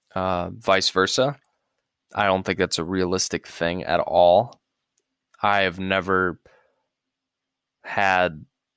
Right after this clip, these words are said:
thirty women fight for my attention, nor do I want thirty women to <laughs> fight for my attention. Um, and I think, like, dating apps give off that type of vibe as well, 'cause you can just swipe right and you can match with, like,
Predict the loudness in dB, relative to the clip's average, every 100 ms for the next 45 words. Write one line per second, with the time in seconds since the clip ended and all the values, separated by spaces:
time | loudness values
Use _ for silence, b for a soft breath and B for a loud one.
0 | _ _ _ _ -18 -2 0 0 -2 -4
1 | -6 -6 0 0 0 -4 -2 -2 -6 -6
2 | 0 0 4 4 4 4 0 0 -4 -4
3 | -6 -10 -10 -6 -2 -2 -2 -6 -4 -6
4 | -8 -12 -12 -16 -20 -12 -4 -4 -4 -8
5 | -18 _ _ _ _ _ _ _ _ _
6 | _ _ _ _ _ _ _ _ _ -2
7 | 0 0 0 2 0 2 0 0 0 0
8 | -2 -4 2 4 4 2 0 2 2 -4
9 | _ -4 -4 -4 -10 -10 -18 _ b b
10 | b b _ -14 0 4 4 2 -2 -4
11 | 0 2 2 2 -4 -18 -14 -10 -10 -10
12 | -10 -6 -4 -2 -4 -2 0 0 -4 -10
13 | -12 -6 -4 -4 -6 -6 -4 -4 -6